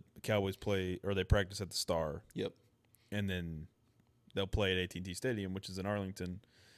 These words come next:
Speaker 1: And so Jerry will, like, fly a helicopter from the Star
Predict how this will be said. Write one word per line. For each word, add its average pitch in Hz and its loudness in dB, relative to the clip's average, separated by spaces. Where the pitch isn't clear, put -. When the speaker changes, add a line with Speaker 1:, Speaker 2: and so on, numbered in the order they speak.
Speaker 1:
And 98 -4
so 98 0
Jerry 98 0
will, 95 -2
like, 90 -4
fly 101 0
a 90 0
helicopter 98 -2
from 101 -2
the 95 -6
Star 87 -2